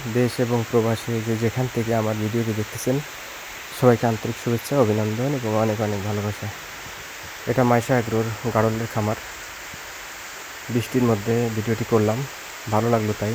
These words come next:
আশা করি আপনাদেরও ভালো লাগবে। নেক্সট ভিডিওতে ইনশাআল্লাহ মাইশা অ্যাগ্রোর গরুর খামার কার্যক্রম অবস্থায় দেখতে পারবেন এবং দ্রুত ইনশাআল্লাহ গাড়লের পাশাপাশি গরুর খামারটা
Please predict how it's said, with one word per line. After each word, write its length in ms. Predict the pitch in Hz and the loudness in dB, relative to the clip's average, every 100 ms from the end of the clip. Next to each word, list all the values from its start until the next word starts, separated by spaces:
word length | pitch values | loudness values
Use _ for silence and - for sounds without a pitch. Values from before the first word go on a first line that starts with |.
| 127 - - - - - - - 113 | -4 -10 -14 -14 -14 -14 -12 -6 0
আশা 140 | 120 | 2
করি 120 | 117 117 | 4 4
আপনাদেরও 300 | 113 117 120 113 | 4 4 4 4
ভালো 120 | 117 117 | 4 2
লাগবে। 200 | 104 127 - - - - - - - - - - 123 | 0 -4 -8 -12 -12 -12 -12 -12 -12 -12 -6 4 4
নেক্সট 200 | 131 - 127 | 4 4 6
ভিডিওতে 300 | 131 131 131 | 6 4 4
ইনশাআল্লাহ 400 | 123 127 123 123 120 113 | 2 4 4 2 2 2
মাইশা 240 | 110 127 | 4 4
অ্যাগ্রোর 300 | 117 113 110 - - - - - - - - - - 117 | 4 4 4 2 -12 -12 -12 -12 -12 -12 -12 -12 -6 2
গরুর 240 | 120 120 123 | 4 4 2
খামার 280 | 127 113 110 110 - - - - - - - - - | 2 4 4 0 -10 -12 -12 -12 -12 -12 -12 -12 2
কার্যক্রম 460 | 123 110 113 117 117 110 | 4 6 4 4 6 6
অবস্থায় 320 | 110 - 120 | 4 2 2
দেখতে 220 | 110 110 123 | 2 0 0
পারবেন 300 | 127 127 147 - 139 | 0 2 -2 -2 -4
এবং 120 | 120 120 113 | 2 2 4
দ্রুত 240 | 131 139 147 131 | 4 6 6 6
ইনশাআল্লাহ 420 | 127 113 107 107 - - - - - - 123 | 6 4 4 2 -4 -12 -14 -12 -12 -6 8
গাড়লের 320 | 123 120 117 113 | 8 10 6 4
পাশাপাশি 400 | 113 113 113 - 107 | 2 2 -2 0 0
গরুর 200 | 110 107 - | 2 0 -2
খামারটা 280 | 110 - | -4 -2